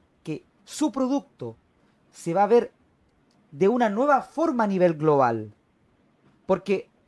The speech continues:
o sea, el producto siempre ha sido global en, en, en estas últimas décadas, pero, eh, a través de di-, múltiples plataformas,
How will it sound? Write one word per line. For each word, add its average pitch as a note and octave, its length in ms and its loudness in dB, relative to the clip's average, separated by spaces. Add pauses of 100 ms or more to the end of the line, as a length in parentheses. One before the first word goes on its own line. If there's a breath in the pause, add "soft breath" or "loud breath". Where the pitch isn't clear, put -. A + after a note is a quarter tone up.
(140)
o D3+ 100 -10
sea, G3+ 140 -10
el E3+ 160 -12
producto A3 280 -10
siempre B3 280 -8
ha - 20 -8
sido A#3+ 220 0
global G#3+ 280 0
en, G#3 240 -2
en, D#3 140 -4 (100)
en D3+ 140 -6
estas E3 200 -6
últimas E3 320 -6
décadas, F3 400 0
pero, C#3+ 280 -2 (720 soft breath)
eh, F3+ 100 4
a F3 60 2
través E3+ 260 4
de A#3 80 10
di-, F#3 120 4
múltiples G3+ 680 2
plataformas, D#3 800 -2